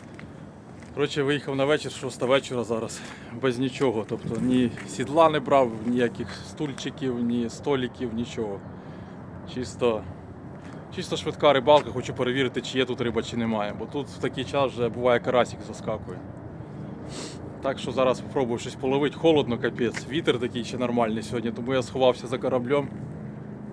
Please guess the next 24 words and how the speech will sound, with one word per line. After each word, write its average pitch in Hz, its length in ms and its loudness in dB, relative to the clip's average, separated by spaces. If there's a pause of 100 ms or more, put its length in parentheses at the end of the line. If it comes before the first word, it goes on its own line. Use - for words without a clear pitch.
(100)
За 110 100 -2
кораблем, 113 600 4 (680)
за 113 100 -2
пароплавом, 120 640 2 (100)
як 127 180 -6
вірно, 107 280 -6 (280)
ну, 117 60 -8
не, 110 100 -6
не 107 200 -8
важно. 107 320 -4 (1120)
І 110 40 -6
буду 123 300 0
тут 127 220 -2
ловити 123 300 4
зараз 123 220 4
на 123 100 0
одну 117 180 -2
паличку, 131 500 2
десь 147 160 2
до, 127 180 0 (180)
до 139 80 4
дев'яти 139 340 4
годин 117 300 0
максимум. 98 420 -2